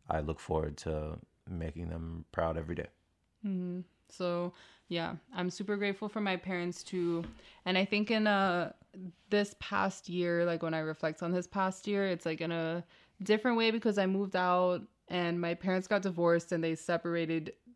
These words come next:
Speaker 2: in the past year that I've moved out. And I actually think that, like, while that kind of thing can be hard, like, I'm grateful for, say, now, like, they still do important things together. My parents went and, like, voted together, even though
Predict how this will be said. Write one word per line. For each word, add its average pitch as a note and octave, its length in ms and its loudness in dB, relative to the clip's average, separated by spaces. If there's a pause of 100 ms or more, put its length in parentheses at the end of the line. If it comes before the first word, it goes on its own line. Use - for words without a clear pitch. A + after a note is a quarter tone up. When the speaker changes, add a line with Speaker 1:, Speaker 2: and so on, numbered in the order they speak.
(220)
Speaker 2:
in F#3 200 4
the F#3 60 2
past E3 440 -2
year E3 240 2
that D#3+ 140 0
I've D#3+ 160 0
moved D#3+ 200 -2
out. E3+ 340 2 (340)
And F3+ 100 4
I F3+ 60 6
actually F3+ 400 4
think F#3+ 400 0 (320)
that, G3 160 10
like, F#3+ 160 8
while F#3 240 8
that G3 180 6
kind G3 160 2
of F#3+ 80 4
thing F#3+ 320 2
can F#3+ 160 0
be F3 100 2
hard, F3+ 360 2
like, F#3 160 2
I'm F3 180 0
grateful E3+ 400 0
for, D#3+ 400 2
say, E3 240 0
now, D#3 260 0
like, D3+ 200 -2
they E3 120 2
still F3+ 420 2
do E3+ 300 0
important E3 340 0
things E3 180 0
together. D3+ 260 -2
My D3+ 160 -4
parents D#3 260 -4
went D#3 200 -4
and, D#3 100 -2
like, D#3 140 -4
voted E3+ 300 -2
together, D3 480 -2
even D#3 260 -4
though D3 320 -4